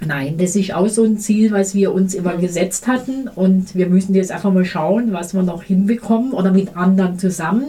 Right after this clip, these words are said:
Speaker 1: Also was ja die Marlies Meckel macht, ja die Stolpersteinführung.
Speaker 2: Mhm.
Speaker 1: Da kommen natürlich auch Euthanasieopfer
Speaker 2: Mhm.
Speaker 1: mit drin vor. Ähm, aber ganz speziell diese Orte. Also wir haben, ich weiß nicht, ob Sie den Film kennen,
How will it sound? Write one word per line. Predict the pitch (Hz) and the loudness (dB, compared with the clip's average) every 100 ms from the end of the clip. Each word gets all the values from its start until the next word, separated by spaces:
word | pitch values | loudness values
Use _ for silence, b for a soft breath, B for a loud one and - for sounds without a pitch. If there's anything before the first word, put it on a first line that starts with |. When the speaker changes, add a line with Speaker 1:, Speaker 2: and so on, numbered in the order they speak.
| 277 | -4
Speaker 1:
Also | 196 202 190 | -2 0 0
was | 190 202 | 0 0
ja | 190 | 0
die | 196 | 0
Marlies | 190 180 196 185 | 0 2 0 0
Meckel | 190 190 247 | -2 0 2
macht, | 226 196 208 | 2 0 -4
ja | 190 | -2
die | 196 | -2
Stolpersteinführung. | - 180 190 240 - 240 247 - 247 240 254 247 | -2 0 0 0 -4 -6 -6 -2 0 0 0 0
Speaker 2:
Mhm. | |
Speaker 1:
Da | 220 | 0
kommen | 196 202 190 | 0 0 2
natürlich | 196 190 196 185 185 | 0 -2 0 0 -2
auch | 165 160 | -6 -10
Euthanasieopfer | 160 175 180 175 170 180 180 214 - - 214 202 - - | -10 -8 -8 -8 -8 -6 -6 -8 -12 -12 -8 -8 -10 -4
Speaker 2:
Mhm. | 190 | 0
Speaker 1:
mit | 208 - - - | 0 -4 -18 -6
drin | 196 208 | -2 0
vor. | 208 202 202 233 247 B B B B B B B - | 0 0 0 -2 -6 B B B B B B B -4
Ähm, | 185 185 175 175 180 180 - - b b b b - | 2 4 4 2 -2 -4 -16 -20 b b b b -2
aber | 190 185 | 0 0
ganz | 180 196 - - | 0 -2 -4 -4
speziell | 220 190 214 175 196 220 | -4 -2 0 2 2 0
diese | 202 214 - 202 202 185 - - - - | -2 -2 0 2 0 -2 -12 -20 -10 -2
Orte. | 175 196 - 175 139 | 0 0 0 -2 -2
Also | 165 185 | -2 2
wir | 196 196 | 4 4
haben, | 220 233 214 | 2 2 0
ich | 185 | -2
weiß | 190 285 | -2 -2
nicht, | 294 | -4
ob | 285 | -4
Sie | 226 | 0
den | 226 214 | 0 0
Film | 214 214 214 | 0 0 0
kennen, | 214 214 233 | -4 -6 -6